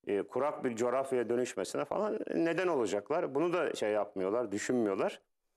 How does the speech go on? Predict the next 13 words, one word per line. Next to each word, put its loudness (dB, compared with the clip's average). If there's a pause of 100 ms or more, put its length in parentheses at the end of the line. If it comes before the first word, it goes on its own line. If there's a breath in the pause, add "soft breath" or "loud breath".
(200)
Ve 2
inanılmaz 2
şekilde 0
bu 0
proje 2
devam 2
ediyor. 0 (600)
Ha, -2
şimdi 0
seksen 0
altı 0
yılına 4
geliyoruz. 0